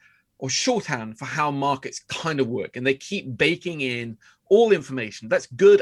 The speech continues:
and bad information. Uh, the weaknesses, I think, is that, first of all, somebody has to bake those prices in. And if you get quicker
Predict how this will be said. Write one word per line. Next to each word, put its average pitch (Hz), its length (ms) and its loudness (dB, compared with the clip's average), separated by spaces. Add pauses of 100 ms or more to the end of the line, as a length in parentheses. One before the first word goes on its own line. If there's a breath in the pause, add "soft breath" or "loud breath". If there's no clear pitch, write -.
and 175 260 -4
bad 139 220 -2
information. 110 800 -12 (680 loud breath)
Uh, 135 380 2 (140)
the 139 160 0
weaknesses, 135 720 -4
I 127 120 -4
think, 131 280 -6
is 127 140 -2
that, - 220 -4
first 202 240 -2
of 131 80 -8
all, 131 260 4 (480 soft breath)
somebody 196 460 -2
has 170 300 -6
to 160 80 -8
bake 143 260 -4
those 143 180 -2
prices 139 420 -8
in. - 180 0 (1000)
And 151 100 -2
if 170 140 0
you 190 100 -2
get 160 360 0 (160)
quicker 139 580 -2